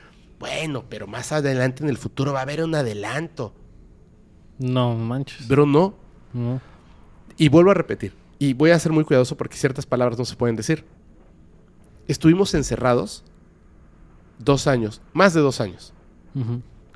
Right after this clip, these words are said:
Speaker 1: Hoy seguimos viendo los estragos de esto, ¿cierto?
Speaker 2: Sí.
Speaker 1: Ya no importa. O sea, en cualquier momento del día, decir,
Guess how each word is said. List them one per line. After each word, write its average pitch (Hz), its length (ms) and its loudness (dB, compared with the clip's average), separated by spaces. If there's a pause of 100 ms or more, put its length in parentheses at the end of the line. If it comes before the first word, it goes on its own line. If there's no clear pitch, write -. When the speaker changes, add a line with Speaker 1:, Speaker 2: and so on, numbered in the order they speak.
(220)
Speaker 1:
Hoy 220 280 6 (420)
seguimos 143 440 2
viendo 143 240 4
los 120 160 -6
estragos 117 380 -4
de 156 60 4
esto, - 240 -6 (140)
¿cierto? 151 500 0 (160)
Speaker 2:
Sí. 143 280 -4 (1500)
Speaker 1:
Ya 156 220 2
no 165 100 0
importa. 190 460 0 (200)
O - 60 -14
sea, 175 140 2
en 165 60 2
cualquier 175 340 2
momento 175 400 0
del 131 160 2
día, 131 220 0 (500)
decir, 139 320 -2